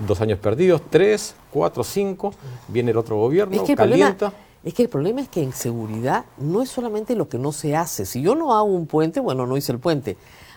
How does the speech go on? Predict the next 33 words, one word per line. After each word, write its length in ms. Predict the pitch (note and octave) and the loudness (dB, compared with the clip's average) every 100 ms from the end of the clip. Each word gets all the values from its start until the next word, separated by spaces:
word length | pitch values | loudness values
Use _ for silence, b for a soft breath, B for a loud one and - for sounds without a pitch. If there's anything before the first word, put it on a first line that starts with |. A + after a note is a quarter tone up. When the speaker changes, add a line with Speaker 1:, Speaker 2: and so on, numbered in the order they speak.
| - | -10
Speaker 2:
Acá 200 | A#2+ A3+ | -4 -4
es 80 | - | -4
como 200 | B3 B3 | -2 -2
el 60 | |
crimen 320 | A#3+ B3+ B3+ | -2 -4 -2
avanza. 800 | E3 G#2 F3+ C#4+ F#3 B2 - - - | -4 -4 -2 2 0 -2 -6 -8 -12
Speaker 1:
Así 260 | - - G#1 | -14 -12 -12
es. 140 | - - | -6 2
Speaker 2:
Ese 240 | D#4+ D#4+ | 4 4
es 100 | C4+ | -2
el 80 | C#3 | -4
problema. 720 | - G2 B2+ A#3 B3 A2+ G2 B B B | -6 -4 2 4 4 0 -6 B B B
Es, 300 | - D3 B2+ | -6 -4 0
no 100 | F#3 | 2
es 60 | C#4 | 2
que 80 | D4 | 2
nos 100 | A#3+ | 0
quedamos 400 | C#3+ D#3 G3+ G#3+ | 0 0 0 0
con 240 | F3+ G3 | 2 4
el 140 | F3 C#3+ | 2 2
número 240 | E3 F#3+ | 2 0
de 40 | F#3 | 0
fallecidos. 500 | A#2 G#2+ - E3+ E3+ | 0 0 2 0 2
Que, 80 | |
no, 480 | C3 C4 E4+ D#3+ - | 0 2 4 2 0
el 160 | - C3 | -4 -2
crimen, 300 | G3 B3+ C#4+ | -2 0 0
estamos 360 | E3 F3 G#3 F3+ | -2 -2 -2 -2
ahora 160 | E3 | -2
en 80 | F#3 | -2
seis 240 | - A3 | -2 -4
fallecidos 600 | A3 A3+ C#3+ - F#3+ C3 | -2 -6 -6 -4 -4 -4
diarios. 720 | C#3 G#3+ C#4 D#3 F#2 C#2 - | -2 0 0 -2 -4 -8 -16